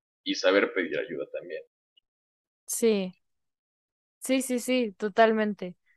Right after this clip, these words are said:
Speaker 2: Yo diría, o sea, estoy, estoy muy de acuerdo. Creo que, o sea, confiar ya en general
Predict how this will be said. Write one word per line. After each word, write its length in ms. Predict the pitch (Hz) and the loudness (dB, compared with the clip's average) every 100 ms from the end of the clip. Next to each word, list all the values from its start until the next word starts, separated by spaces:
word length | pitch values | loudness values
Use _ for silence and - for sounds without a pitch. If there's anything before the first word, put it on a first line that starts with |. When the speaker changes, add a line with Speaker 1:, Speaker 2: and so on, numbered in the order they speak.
| _ - | _ -2
Speaker 2:
Yo 220 | 240 320 | 2 6
diría, 560 | 359 339 254 233 240 - - | 6 6 6 4 0 -8 -4
o 100 | 240 | 2
sea, 160 | 240 233 | 4 4
estoy, 280 | 254 254 285 | 4 2 0
estoy 240 | 294 - 302 | 0 -2 -2
muy 160 | 320 | 0
de 60 | 302 | 0
acuerdo. 420 | 233 214 185 180 _ _ _ _ _ _ _ | 2 0 -2 -8 _ _ _ _ _ _ _
Creo 280 | 285 311 311 | 6 6 8
que, 260 | 330 339 - _ _ - | 4 4 2 _ _ 0
o 80 | 240 | 2
sea, 240 | 240 233 - | 4 2 2
confiar 720 | 240 240 233 - 277 285 349 466 - | 4 4 2 0 6 6 6 2 -4
ya 240 | 226 240 | 2 4
en 120 | 254 | 4
general 680 | 240 277 247 208 214 269 | 0 0 2 4 4 2